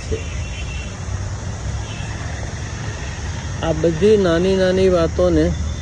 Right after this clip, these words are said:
સમજાવવા જઈએ તો વર્ષોના વર્ષ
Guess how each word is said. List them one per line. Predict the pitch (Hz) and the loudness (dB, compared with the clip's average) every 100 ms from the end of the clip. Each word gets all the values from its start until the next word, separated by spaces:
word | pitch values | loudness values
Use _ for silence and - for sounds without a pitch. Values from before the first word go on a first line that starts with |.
| - - - | -6 -4 -2
સમજાવવા | 160 151 156 165 156 156 151 | 2 2 4 4 4 4 2
જઈએ | 143 170 165 123 - | 2 2 4 2 0
તો | 143 | 0
વર્ષોના | 139 147 143 160 143 135 117 | 2 0 0 -2 0 0 -2
વર્ષ | 127 131 117 | -2 -2 -2